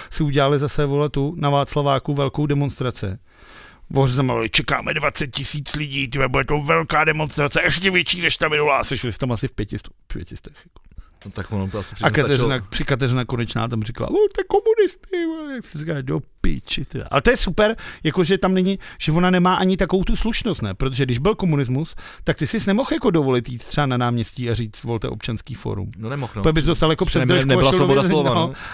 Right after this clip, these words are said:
Speaker 1: A teď najednou, jak toho zneužívají, vole. Teď se chovají ty, vole, ten, to je
Speaker 2: To když
Speaker 1: super,
Speaker 2: mluvíme tady
Speaker 1: tyhle.
Speaker 2: ještě, ještě to, to, to, to, jako to jsem tady trošku povyskočil a nedá, nevím, jestli se ho bát nebo ne, ale minimálně podle vzhledu se ho,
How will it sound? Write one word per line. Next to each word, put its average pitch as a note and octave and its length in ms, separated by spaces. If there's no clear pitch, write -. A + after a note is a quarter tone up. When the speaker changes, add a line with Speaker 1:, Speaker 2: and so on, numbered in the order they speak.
Speaker 1:
A D#3 80
teď G3 160
najednou, F#3 280
jak F#3+ 100
toho G#3+ 140
zneužívají, B3 460
vole. D3 300
Teď C3+ 160
se - 80
chovají G#3 240
ty, F#3+ 100
vole, F#3 140
ten, D#3+ 140
to D#3 60
je D#3 80
Speaker 2:
To - 200
když C3+ 120
Speaker 1:
super, C#3+ 60
Speaker 2:
mluvíme D3 180
tady - 0
Speaker 1:
tyhle. D3+ 160
Speaker 2:
ještě, D3+ 140
ještě C#3+ 260
to, C3+ 100
to, B2+ 200
to, - 400
to, - 80
jako A#2 180
to B2 140
jsem C3+ 220
tady B2+ 180
trošku B2 280
povyskočil B2 640
a G#2+ 60
nedá, A2+ 180
nevím, A#2 200
jestli - 180
se - 80
ho C#3 80
bát B2+ 240
nebo A#2+ 200
ne, A2 100
ale A#2+ 160
minimálně D#3 260
podle D#3+ 180
vzhledu C#3+ 260
se E3+ 100
ho, E3 160